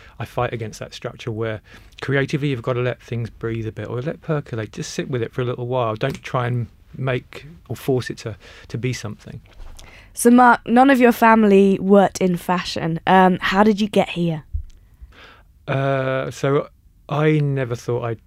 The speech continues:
Speaker 1: end up doing what I'm doing, actually. I was always really into art,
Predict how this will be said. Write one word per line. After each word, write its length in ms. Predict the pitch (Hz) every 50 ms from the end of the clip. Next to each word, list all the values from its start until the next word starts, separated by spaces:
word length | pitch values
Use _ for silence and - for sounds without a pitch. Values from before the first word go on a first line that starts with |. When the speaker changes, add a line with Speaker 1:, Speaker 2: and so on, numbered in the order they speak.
| _ _ _ - - - - 165
Speaker 1:
end 220 | 165 - - 120
up 100 | 120 135 147 143 131 135
doing 220 | 151 143 147 143
what 100 | 139 131
I'm 140 | 139 131 135
doing, 300 | 117 147 156 156 135 107
actually. 360 | 104 113 - - 127 131 123 - - -
I 380 | - 160 165 165 165 170 170 170 160
was 140 | 151 131
always 600 | 143 151 143 143 135 131 127 127 123 104 - - _ - - _ _ _ _ _ _ _ _ _ _ _ _ - _ -
really 360 | - 123 127 131 123 117 120
into 240 | 117 113 - 120 123
art, 360 | 117 117 117 - - - -